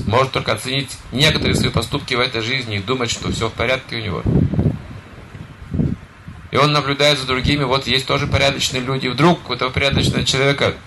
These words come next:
преждевременная смерть, и люди не могут понять, почему. Потому что не знают этих сложных причин сейчас,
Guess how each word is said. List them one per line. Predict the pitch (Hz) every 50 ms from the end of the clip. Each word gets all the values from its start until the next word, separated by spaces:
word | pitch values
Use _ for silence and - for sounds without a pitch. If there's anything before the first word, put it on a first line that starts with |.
| - - - -
преждевременная | 160 143 139 127 131 131 143 143 131 123 117 113
смерть, | 113 - 131 131 135 127 - 156
и | 156
люди | 113 - 135 127
не | 123 127
могут | 135 131 131 120 -
понять, | - 113 120 131 120 120
почему. | - 98 - - 110 120 131 135 156 - - - - - - - - - -
Потому | - - - 113
что | 113 - -
не | 139 139 160 170 156
знают | 139 - - 147 170 170 165
этих | - - - -
сложных | - - 143 151 143 139 143 135
причин | - 139 139 - - 160 151
сейчас, | 143 - 127 - 156 151 143 135